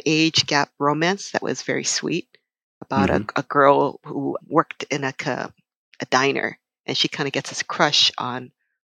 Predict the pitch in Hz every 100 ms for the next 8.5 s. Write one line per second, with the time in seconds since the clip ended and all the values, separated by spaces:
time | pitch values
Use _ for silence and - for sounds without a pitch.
0 | - 131 147 151 143 139 - 139 143 143
1 | - 127 151 180 220 220 247 269 _ _
2 | _ _ _ - 147 - - - 208 254
3 | 277 - - - 143 - 302 359 - _
4 | _ _ _ _ _ 170 - 175 175 175
5 | 170 143 143 - 147 - 151 - _ _
6 | 151 160 196 151 135 - 147 - - 151
7 | 135 117 - _ _ - - 156 156 147
8 | 139 143 131 127